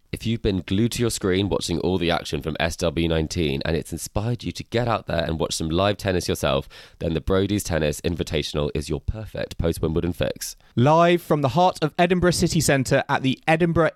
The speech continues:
Speaker 2: International Conference Centre from the twenty-eighth to the thirtieth of September, this three-day tennis tournament combines world-class tennis talent with Scotland's rising tennis stars.
Speaker 1: And this year's event features not one, not two,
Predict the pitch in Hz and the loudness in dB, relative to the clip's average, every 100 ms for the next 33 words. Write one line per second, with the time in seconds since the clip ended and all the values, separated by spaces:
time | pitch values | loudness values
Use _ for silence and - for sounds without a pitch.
0 | - 202 - 165 139 - 147 131 - 123 | 2 2 4 2 2 2 0 2 0 -2
1 | - 104 - 107 101 107 - - 110 110 | -2 -2 0 0 0 -2 -2 0 0 0
2 | 120 - 147 143 143 120 - - - 120 | 0 2 2 2 2 0 0 -4 2 2
3 | - 104 - 139 131 - 131 - - 110 | 2 -2 2 2 2 2 0 0 -2 -2
4 | - - - 143 143 143 135 - - 170 | 0 -2 2 0 2 0 0 -10 -2 0
5 | 180 - 165 160 151 135 - 135 127 - | 0 0 4 4 4 2 2 0 2 0
6 | - 113 110 - 113 107 107 104 101 127 | 0 2 0 0 2 4 2 0 2 4
7 | 156 - 139 117 - 110 107 - 104 104 | 2 2 2 2 0 -2 0 -2 0 2
8 | 101 - - - 104 - - 135 123 107 | 0 -4 -8 -2 0 0 0 0 0 0
9 | 92 101 101 113 110 113 110 - 113 170 | 0 2 4 4 2 2 0 0 0 0
10 | - - - - - - _ 92 85 120 | 0 -2 -2 -2 -2 -4 _ -6 -4 -2
11 | 127 - 80 73 71 - - 69 80 95 | -2 -2 -2 0 -2 -2 -4 -4 -4 -2
12 | 127 101 101 101 - 123 - 104 98 | 0 2 2 0 -2 -4 0 2 2